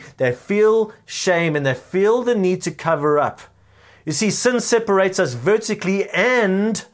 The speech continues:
sin separates us horizontally,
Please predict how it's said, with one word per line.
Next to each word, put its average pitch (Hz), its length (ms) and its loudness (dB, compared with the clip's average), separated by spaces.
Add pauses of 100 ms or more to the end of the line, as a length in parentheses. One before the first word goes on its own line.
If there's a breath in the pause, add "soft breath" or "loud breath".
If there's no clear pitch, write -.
(300 loud breath)
sin 180 580 -2 (120)
separates 135 640 -2
us 131 240 -2 (120)
horizontally, 143 1080 -2